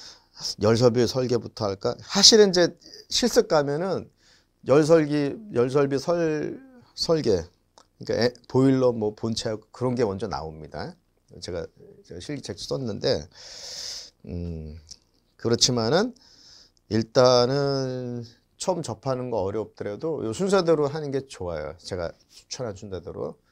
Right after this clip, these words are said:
그리고 우리는 좀 다른 게 있죠. 다른 학원보다.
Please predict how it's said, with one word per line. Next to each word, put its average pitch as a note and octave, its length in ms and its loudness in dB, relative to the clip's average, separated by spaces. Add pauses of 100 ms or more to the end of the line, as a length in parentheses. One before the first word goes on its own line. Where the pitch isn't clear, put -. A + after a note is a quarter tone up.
(180)
그리고 C3 560 -2
우리는 C#3 280 -2
좀 D3 140 -4
다른 G#2 280 -6
게 G#2 80 -4
있죠. G#2+ 240 -6
다른 F#2+ 420 -8
학원보다. F#2+ 640 -14